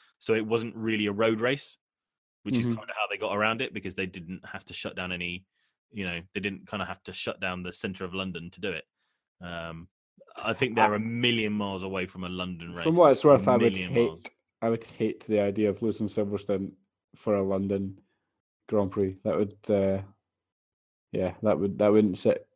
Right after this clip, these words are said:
Speaker 2: sit well with me. So hopefully something gets resolved here. Um, these, these, every so often these kind of stories come up, and, and, uh, you know, it, it's in the right, it's in the interest of pretty much every party to come up with a solution. You know,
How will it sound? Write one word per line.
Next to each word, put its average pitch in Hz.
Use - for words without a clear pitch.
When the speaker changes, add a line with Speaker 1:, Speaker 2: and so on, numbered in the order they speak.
Speaker 2:
sit -
well -
with 67
me. 101
So 113
hopefully 160
something 123
gets 113
resolved 110
here. 113
Um, 113
these, 127
these, -
every 143
so 127
often 107
these 117
kind 107
of 95
stories 104
come 98
up, 95
and, 95
and, 117
uh, 110
you 113
know, 107
it, -
it's -
in 143
the 131
right, 135
it's 120
in 139
the 135
interest 139
of 110
pretty 123
much 110
every 117
party 107
to -
come 104
up 104
with 104
a 92
solution. 95
You 95
know, 92